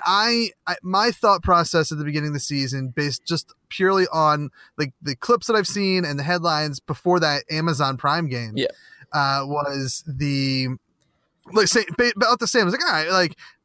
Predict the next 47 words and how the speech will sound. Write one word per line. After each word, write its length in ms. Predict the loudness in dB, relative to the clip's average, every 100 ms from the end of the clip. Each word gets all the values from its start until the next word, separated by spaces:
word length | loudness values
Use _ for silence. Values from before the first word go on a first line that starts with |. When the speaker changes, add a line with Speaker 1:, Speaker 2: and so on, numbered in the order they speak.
| -12
Speaker 1:
I, 80 | -6
guys, 320 | -2 0 0
we're 80 | -2
not 140 | -4
a 40 | -4
Super 240 | -4 -4
Bowl 200 | -4 -4
team, 320 | -4 -4 -2
but, 160 | -4 -2
like, 320 | -2 -2 -6 -12 _
yeah, 160 | -4
I'll 180 | 2 2
give 220 | 2 -2
you, 260 | 0 0 -2
like, 260 | -2 -2 -2
we 120 | -6
could 120 | -6 0
probably, 520 | 2 4 4 2 -2 -10 -20 -10
you 60 | 0
know, 480 | 4 4 2 -4 -12 -14 -14 0
get 140 | 0
in 120 | 0
the 80 | -2
playoffs, 500 | 2 4 4 2 -2
maybe 460 | -2 0 0 0 0
take 240 | -2 -2
the 60 | -4
division, 560 | -2 0 0 0 -4
but 260 | -2 -2 -4 _ -8
not, 380 | 0 2 2 0
not 300 | 0 0 0 -4
the 140 | -8 -6
conference." 640 | -2 -4 -4 -12 -12 -6
Speaker 2:
Right, 400 | 0 2 2 0 -2
yeah. 320 | -2 -2 -4
And 220 | -2 0
it, 120 | 0 -2
and 140 | 0 2
it 60 |
was 220 | 2 2
one 120 | 2 4
of 80 |
those 200 | 4 2
things, 320 | 0 0 0 0
too, 300 | 2 2 2
where, 580 | 2 4 4 2 0 -6 _ -20 -20 -20 -20 -20 _ _ _ _ -2
uh, 580 | 2 2 2 2 0